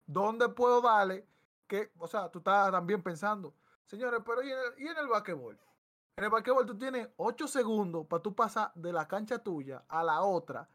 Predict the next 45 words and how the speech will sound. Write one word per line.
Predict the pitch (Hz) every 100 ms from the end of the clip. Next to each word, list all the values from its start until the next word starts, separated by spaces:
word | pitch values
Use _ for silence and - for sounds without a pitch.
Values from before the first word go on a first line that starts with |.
| _
tienes | 196 220 254
veinticuatro | 254 220 233 165 220 269 262 202
pa' | 185
tirar | 202 202 233
ante | 190 285 302
al | 269
aro, | 196 170 151 139 _ _ _ _ _
y | 262 254
también | 262 254 247
tienes | 294 294
que | 294
pensar | 285 285 277
en | 254 -
qué | 262 302
tiempo | - 269 269 302 254
queda | 254 277
del | 269 240
cuarto | 233 226 208 208
pa' | 214
tú | 214 220
organizar | 226 226 226
tu | 226
jugada. | 220 233 311 254 180 -
Entonces, | 185 247 254 - _ _
cada | 254 320
jugador | 311 302 277
que | 254
está | - 262
en | 320 220
cancha, | 196 185 - - -
el | 202 202
que | 214
está | -
en | 285 233
banca, | 208 196 175 147 - _ _
el | 175 202
manager, | 220 254 226 202 175 _
tiene | 214 240
que | 254
estar | 254 247
pendiente | 240 240 220
a | 226 220 -
toda | 269 285
esa | 285 254
cosa | 208 190 190